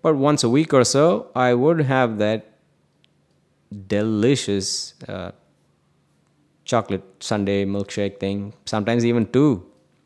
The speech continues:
Um, honestly, I've had three in a row and gotten a headache as well. But that's neither here nor there. So the point, I guess, I'm trying to make,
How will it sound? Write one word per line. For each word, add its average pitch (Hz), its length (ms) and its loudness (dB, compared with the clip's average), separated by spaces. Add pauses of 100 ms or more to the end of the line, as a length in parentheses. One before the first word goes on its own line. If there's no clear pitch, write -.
(1800)
Um, 92 360 -10 (640)
honestly, 95 580 -8 (240)
I've 92 200 -10 (1040)
had - 280 -10
three 110 160 0
in 98 80 0
a 95 80 -2
row 98 260 2
and 92 120 -4
gotten 92 280 -2
a - 20 -4
headache 90 320 -8
as 82 180 -10
well. 104 300 -10 (1080)
But - 300 -16
that's - 760 -14 (120)
neither 95 320 -10
here 92 180 -14
nor 85 140 -14
there. 82 260 -16 (1700)
So - 160 -4
the 131 80 0
point, 139 520 -2 (340)
I 110 140 -10
guess, 107 480 0
I'm 95 120 -8
trying 107 200 -4
to 101 40 -4
make, 101 520 -4